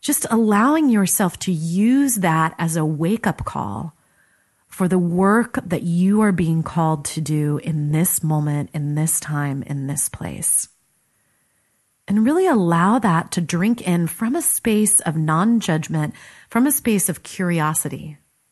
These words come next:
"Oh, wow, how is that a mirror for me?" And I invite you the next time you feel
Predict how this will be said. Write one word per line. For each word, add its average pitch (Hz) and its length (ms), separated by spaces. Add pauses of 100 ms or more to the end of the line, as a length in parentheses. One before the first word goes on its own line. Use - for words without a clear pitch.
(920)
"Oh, - 500
wow, 180 360
how 247 480
is 165 140
that 170 120
a 165 60
mirror 190 320
for - 160
me?" 180 380 (1600)
And 196 100
I 196 100
invite 190 580
you 165 320
the 165 100
next 180 320
time 170 380
you 165 120
feel 156 480